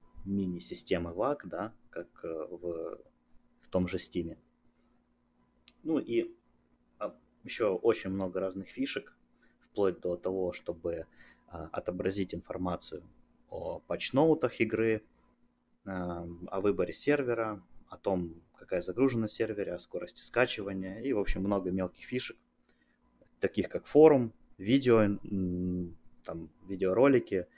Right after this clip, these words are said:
о каких-то будущих обновлениях, всё, что вашей душе будет угодно. Это уже, м, вторично. Вот. Для нас главное реализовать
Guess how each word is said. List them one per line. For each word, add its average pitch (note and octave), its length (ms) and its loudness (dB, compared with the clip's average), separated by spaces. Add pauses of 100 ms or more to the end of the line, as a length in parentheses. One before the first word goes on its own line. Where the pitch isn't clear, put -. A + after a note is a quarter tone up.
(480)
о F2+ 200 0
каких-то - 560 -6 (200)
будущих F#2 460 -2
обновлениях, F2 760 -4
всё, - 140 -6
что - 220 -4
вашей F2+ 280 0
душе F2+ 260 0
будет - 280 -10
угодно. F2 320 -14 (100)
Это G2 200 -8
уже, F#2+ 420 0 (400)
м, F2+ 360 -6
вторично. F#2+ 540 -2 (880)
Вот. E2+ 220 -4
Для G2 140 0
нас D3 220 2
главное G#2+ 440 4
реализовать F#2 600 2